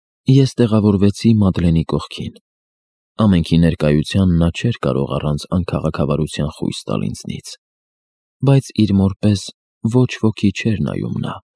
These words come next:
և լուռ էր մնում։ Ոչ մի անգամ աչքերը չհառեց ինձ։ "Սիրելի Մադլեն", ասացի ես ցածր ձայնով, "ի՞նչ ունեք իմ դեմ։ Ինչու այս սառը զգացումները,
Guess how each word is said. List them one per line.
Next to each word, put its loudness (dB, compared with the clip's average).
և 4
լուռ -2
էր -4
մնում։ -10
Ոչ 2
մի 2
անգամ 0
աչքերը -2
չհառեց -2
ինձ։ -10
"Սիրելի 2
Մադլեն", -6
ասացի -2
ես -4
ցածր -4
ձայնով, -8
"ի՞նչ 4
ունեք -4
իմ -6
դեմ։ -14
Ինչու 2
այս 0
սառը 0
զգացումները, -2